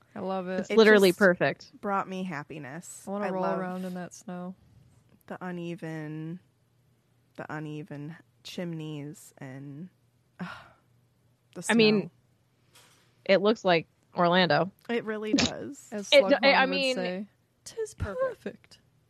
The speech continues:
Speaker 2: It is perfect. Like,
Speaker 1: Yeah.
Speaker 2: it, it, like, even down, I posted a picture on Instagram today of this exact sign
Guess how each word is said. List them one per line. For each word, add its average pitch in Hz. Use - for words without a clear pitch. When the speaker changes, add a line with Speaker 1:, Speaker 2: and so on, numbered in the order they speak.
Speaker 2:
It 330
is 508
perfect. 202
Like, 247
Speaker 1:
Yeah. 196
Speaker 2:
it, -
it, 302
like, 294
even 403
down, 330
I 330
posted 403
a 302
picture 381
on 262
Instagram 208
today 175
of 269
this 285
exact 254
sign 220